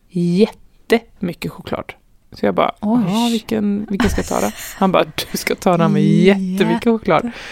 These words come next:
Speaker 1: Och
Speaker 2: Okej.
Speaker 1: det var det godaste jag ätit. Alltså, den var så
Speaker 2: Va?
Speaker 1: god. Ja. Jag trodde först, för jag brukar vara så här, bara, "Nej, men jag gillar inte när det är så sött."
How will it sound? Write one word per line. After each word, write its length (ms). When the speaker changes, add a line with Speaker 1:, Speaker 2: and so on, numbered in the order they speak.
Speaker 1:
Och 340
Speaker 2:
Okej. 340
Speaker 1:
det 60
var 180
det 100
godaste 920
jag 140
ätit. 300
Alltså, 240
den 160
var 120
så 180
Speaker 2:
Va? 200
Speaker 1:
god. 240
Ja. 380
Jag 180
trodde 240
först, 260
för 60
jag 120
brukar 220
vara 140
så 120
här, 80
bara, 120
"Nej, 460
men 140
jag 160
gillar 280
inte 200
när 140
det 80
är 40
så 180
sött." 280